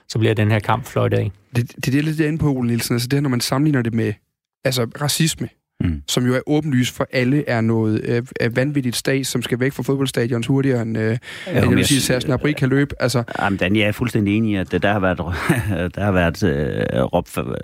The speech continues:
Speaker 3: værre ting end, end lige det der. Der har været, øh, værre bannere sat op på diverse stadions. Øh, men jeg tror, det her, det, det, det er simpelthen... Øh, det er jo et statueret eksempel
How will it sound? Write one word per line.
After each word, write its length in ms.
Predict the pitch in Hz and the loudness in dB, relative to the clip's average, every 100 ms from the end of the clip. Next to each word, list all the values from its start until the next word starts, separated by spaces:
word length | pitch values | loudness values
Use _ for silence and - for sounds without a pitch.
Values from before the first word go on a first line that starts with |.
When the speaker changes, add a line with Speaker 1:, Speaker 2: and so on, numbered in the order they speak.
| 50 | -4
Speaker 3:
værre 280 | - 104 113 | 0 2 2
ting 280 | 117 104 85 | -2 -4 -4
end, 200 | 82 76 | -4 -2
end 160 | 90 | 0
lige 120 | 92 104 | 2 2
det 120 | 95 | 2
der. 180 | 92 90 | 2 2
Der 80 | |
har 60 | 85 | 2
været, 280 | 82 78 - | 0 0 0
øh, 220 | 73 80 | 0 2
værre 240 | 95 104 | 2 2
bannere 260 | 92 92 85 | 2 0 0
sat 200 | - 80 | -2 -2
op 120 | 87 - | -2 -2
på 100 | - | -2
diverse 340 | 82 92 90 | 0 0 0
stadions. 600 | 85 95 78 76 73 - | 0 0 0 -2 -4 -2
Øh, 380 | 65 73 73 71 - - - - - - - - | 0 2 2 0 -4 -8 -6 -6 -6 -8 -6 0
men 140 | 98 | 2
jeg 140 | 98 | 2
tror, 160 | 104 110 | 2 0
det 100 | 107 | 2
her, 80 | 104 | 0
det, 360 | 110 104 104 | 0 0 0
det, 420 | 104 101 95 90 87 | 2 2 2 0 -2
det 120 | 87 | -2
er 40 | |
simpelthen... 520 | 87 113 107 107 98 | 0 0 2 2 0
Øh, 60 | 82 | -2
det 320 | 65 60 50 | -2 -4 -4
er 680 | 50 50 - - - - - | -6 -8 -10 -12 -16 -20 -2
jo 40 | 98 | -2
et 60 | |
statueret 340 | - 87 98 101 | 0 0 0 0
eksempel 460 | - 98 78 71 | 0 -2 -2 -6